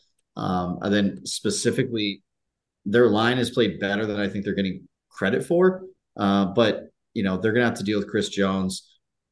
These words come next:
If they can deal with him a little bit, they have enough weapons, right? Like, I, I could definitely see Gabe Davis, Dalton Kincaid having some games.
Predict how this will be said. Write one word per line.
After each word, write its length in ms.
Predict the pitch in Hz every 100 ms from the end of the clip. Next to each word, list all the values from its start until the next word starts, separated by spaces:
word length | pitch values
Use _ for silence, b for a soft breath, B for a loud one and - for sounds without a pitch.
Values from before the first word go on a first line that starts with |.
| -
If 120 | 123
they 140 | 120
can 140 | 123 123
deal 160 | 123
with 80 | 113
him 140 | 131 101
a 40 |
little 280 | 90 104 107
bit, 200 | 123 120
they 100 | 107
have 160 | 117
enough 220 | 117 104 98
weapons, 680 | 98 101 104 98 - - 104
right? 260 | 98 101
Like, 140 | 90 95
I, 260 | 98 -
I 40 | 101
could 240 | 104 85
definitely 320 | 101 98 98
see 180 | - 98
Gabe 260 | 92 92 92
Davis, 420 | 92 92 92 92
Dalton 300 | 92 85 -
Kincaid 420 | 90 87 92 85
having 240 | 90 85
some 180 | 80 87
games. 420 | 87 82 82 -